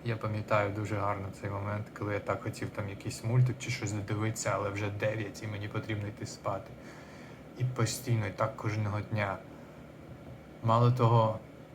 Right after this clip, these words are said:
якщо мені дозволялося грати на комп'ютері, то це лише годину. Якщо я міг гуляти на вулиці, то те-, теж до шостої, до п'ятої, до сьомої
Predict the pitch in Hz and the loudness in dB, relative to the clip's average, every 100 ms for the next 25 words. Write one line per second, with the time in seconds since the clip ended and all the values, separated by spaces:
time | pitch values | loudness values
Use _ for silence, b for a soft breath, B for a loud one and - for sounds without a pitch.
0 | - - 123 123 117 113 110 110 107 107 | -4 -2 2 6 6 6 2 2 4 4
1 | 104 98 120 104 - 104 107 104 127 123 | 4 2 0 -2 -2 -4 -2 2 6 6
2 | 117 98 110 101 110 110 113 98 104 101 | 4 2 2 2 2 2 0 0 0 0
3 | 107 98 92 90 - - - - - - | -2 -2 -4 -10 -14 -18 -18 -18 -18 -18
4 | - - - - - 107 104 - 117 107 | -18 -16 -18 -18 -8 -4 -2 2 4 4
5 | 110 101 107 101 101 98 117 135 123 120 | 2 4 4 4 0 0 4 4 4 0
6 | - 101 - 107 - - 107 98 - - | 0 -2 0 -2 2 6 6 6 -2 -10
7 | B B B - - - - - - 127 | B B B -18 -18 -18 -2 0 4 6
8 | 120 - 120 107 117 117 117 104 101 - | 6 6 0 2 4 4 4 0 -2 4
9 | 117 107 104 101 | 6 6 2 -2